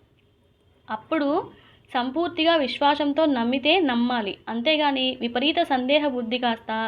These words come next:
సంశయం, అనుమానపు బుద్ధిగా మారే అవకాశాలున్నాయి. అది పనికిరాదు. వేటి యందు అతి ఉండరాదు. అతి ఉంటే అజీర్ణం చేస్తుంది, తినకపోతే నీరసం, అతిగా తింటే ఆయాసం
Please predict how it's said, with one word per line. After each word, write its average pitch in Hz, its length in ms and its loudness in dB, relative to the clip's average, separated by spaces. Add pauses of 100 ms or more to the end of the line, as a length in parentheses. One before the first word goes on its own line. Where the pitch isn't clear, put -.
(100)
సంశయం, 262 480 0 (180)
అనుమానపు 277 480 -2
బుద్ధిగా 233 420 2
మారే 262 380 2
అవకాశాలున్నాయి. 233 880 0 (200)
అది 247 180 -2
పనికిరాదు. 240 640 -4 (500)
వేటి 277 300 2
యందు 320 300 2 (100)
అతి 240 200 2
ఉండరాదు. 233 520 2 (160)
అతి 233 220 -2
ఉంటే 311 300 2 (140)
అజీర్ణం 277 460 0
చేస్తుంది, 226 560 -4 (140)
తినకపోతే 294 640 -2
నీరసం, 240 440 -2 (220)
అతిగా 269 300 -2
తింటే 302 360 0 (160)
ఆయాసం 262 440 0